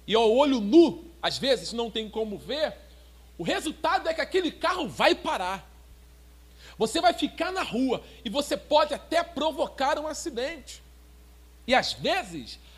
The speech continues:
a falha que prejudica o motor é o combustível adulterado que se põe no carro. Quantas pessoas já tiveram problema no motor do carro porque botaram um combustível adulterado?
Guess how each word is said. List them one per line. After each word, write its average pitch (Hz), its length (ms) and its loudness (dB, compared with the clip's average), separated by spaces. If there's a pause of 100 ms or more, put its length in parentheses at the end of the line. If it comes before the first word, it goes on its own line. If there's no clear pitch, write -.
(120)
a 220 120 2
falha 302 680 -4
que - 140 -8
prejudica 233 640 -4
o - 20 -6
motor 220 540 -2 (180)
é - 100 4
o 285 120 4
combustível 294 1160 2 (160)
adulterado 277 800 -2
que 294 100 -6
se - 160 -8
põe 254 260 -4
no 214 120 -8
carro. 254 500 -4 (440)
Quantas 349 540 2
pessoas 247 760 2 (180)
já 240 180 -4
tiveram 269 540 -2
problema 240 680 -2
no 330 80 -8
motor 311 320 -2
do 311 120 -6
carro 269 500 0 (240)
porque 262 220 -2
botaram 269 560 -2
um 254 100 -6
combustível 269 800 0
adulterado? 254 760 -2